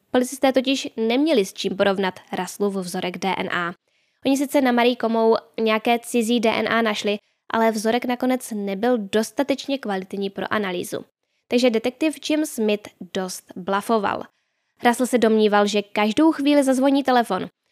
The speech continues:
nebo někdo zaklepe na dveře a oznámí, že se jeho D N A shoduje s tím, které bylo nalezeno na místě činu. Ale Jim prostě jenom chtěl, aby si to Russell myslel.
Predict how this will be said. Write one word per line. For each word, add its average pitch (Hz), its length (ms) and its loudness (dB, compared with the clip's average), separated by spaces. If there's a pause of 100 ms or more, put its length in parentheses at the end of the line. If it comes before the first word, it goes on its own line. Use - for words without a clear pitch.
nebo 220 380 4
někdo 240 240 2
zaklepe 277 360 2
na 294 140 4
dveře 240 320 2
a - 100 0
oznámí, 226 480 2
že 208 60 0
se 233 140 -4
jeho 240 140 2
D 247 160 2
N 262 160 -2
A 247 100 0
shoduje 240 320 0
s - 100 -10
tím, 220 300 -4
které 247 280 -2
bylo 262 180 -2
nalezeno 214 420 -2
na 202 180 -6
místě 190 400 -6
činu. 247 260 0 (320)
Ale 226 340 4 (760)
Jim 294 200 2
prostě 294 300 0
jenom 262 180 2
chtěl, 202 440 -2 (400)
aby 208 180 -4
si 196 120 -8
to 185 120 -6
Russell 180 280 -8
myslel. 180 420 -6